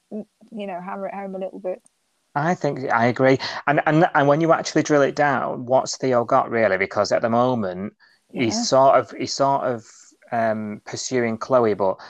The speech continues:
Speaker 2: like,
Speaker 1: Yeah.
Speaker 2: in, in his eyes, you know, he's not getting very far with that, is he? And there's, there's always comments between him and Justin, like, you know, "There's,
Speaker 1: Yeah.
Speaker 2: there's other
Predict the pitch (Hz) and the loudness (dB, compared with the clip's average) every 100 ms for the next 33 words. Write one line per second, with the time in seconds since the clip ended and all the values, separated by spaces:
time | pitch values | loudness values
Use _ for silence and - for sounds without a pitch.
0 | - - - 107 - 240 180 _ - - | -20 -20 -2 -2 -2 -8 -10 _ -14 -4
1 | 127 127 127 123 117 110 107 - 135 110 | 0 2 2 2 2 2 0 -6 -4 -2
2 | 104 101 127 120 127 127 110 101 107 95 | -2 -2 -4 -2 -4 -2 -4 -4 -4 -4
3 | 95 95 98 110 113 107 104 113 101 110 | -2 -4 -4 -4 -4 -2 -2 -2 -4 -6
4 | 117 113 123 120 - 131 127 123 - - | 0 4 4 4 0 -2 -2 -4 -12 -14
5 | 117 - 98 95 98 92 117 - 101 95 | -14 -8 -8 -6 -8 -6 -8 -6 -8 -8
6 | - 113 104 104 104 - 98 - - - | -8 -4 0 2 0 -2 -8 -10 -18 -12
7 | 208 185 117 104 143 | -8 -6 -8 -10 -12